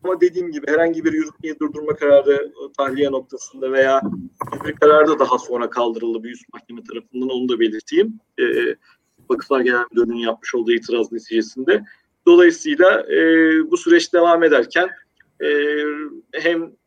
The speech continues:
restorasyon ihalesi, e, hem de işletme ihalesi yapıldı, yapılmış bakanlık tarafından ve, e, işte son günlerde kamuoyuna yansıyan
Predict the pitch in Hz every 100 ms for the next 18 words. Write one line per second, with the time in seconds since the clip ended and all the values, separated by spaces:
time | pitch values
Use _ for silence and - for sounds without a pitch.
0 | - 160 156 156 151 151 156 143 123 117
1 | 110 104 - 180 185 _ _ _ _ _
2 | 131 131 156 156 156 160 156 151 156 147
3 | 135 123 113 117 - 175 160 151 117 117
4 | 156 175 - - 143 139 135 - 123 120
5 | 110 110 113 107 - 123 175 180 _ _
6 | _ _ - 143 156 - 147 139 131 127
7 | 104 - - - 117 151 127 113 113 131
8 | 139 127 120 123 123 120 110 117 123